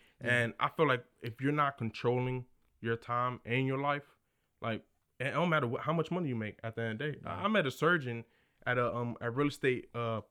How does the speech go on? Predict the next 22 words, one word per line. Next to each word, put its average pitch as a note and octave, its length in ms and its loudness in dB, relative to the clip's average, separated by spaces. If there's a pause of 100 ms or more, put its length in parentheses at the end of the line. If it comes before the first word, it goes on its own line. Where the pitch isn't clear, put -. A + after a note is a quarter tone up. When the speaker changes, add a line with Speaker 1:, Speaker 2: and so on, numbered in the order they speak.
(160)
Speaker 2:
meet B2+ 320 -2 (200)
with A2+ 140 -12
this A#2 120 -10
guy A#2+ 120 0
named, A2+ 260 0
uh, A2+ 140 -6
World A#2+ 260 -2
Motivation. A#2 440 -4
Shout A#2 180 -2
out A2 100 -6
to G#2+ 60 -6
him. A2+ 180 -2 (500)
Um, A2 480 0 (1080)
and A2 120 -2
he's D#3 200 0
a, C3 100 -2
he's D3 160 -2
a B2+ 40 2
heart C3 260 2
and C3+ 100 0
lung D#3+ 160 0
surgeon - 340 -8